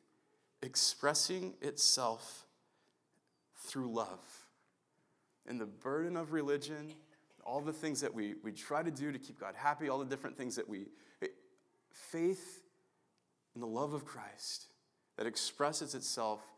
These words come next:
through how we love other people. Paul says, "This is what counts." It's all about this idea of loving others. When we do that,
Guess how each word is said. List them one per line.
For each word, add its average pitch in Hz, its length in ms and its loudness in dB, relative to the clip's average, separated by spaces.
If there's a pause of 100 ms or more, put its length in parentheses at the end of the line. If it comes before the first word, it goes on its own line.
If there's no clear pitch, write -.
(180)
through 113 120 -8
how 127 180 -6
we 127 140 2
love 123 440 2 (320)
other 117 200 -2
people. 110 360 -4
Paul 110 220 0
says, 107 380 2 (340)
"This 147 460 0 (320)
is 101 120 -6
what 104 300 0 (640)
counts." - 640 0 (1000)
It's - 220 0
all 156 220 6
about 127 280 8
this 101 180 2
idea 101 340 0
of 90 300 -8 (380)
loving 135 600 0 (540)
others. 101 680 -6
When 113 120 -8
we 110 100 -4
do 123 220 0
that, 135 340 2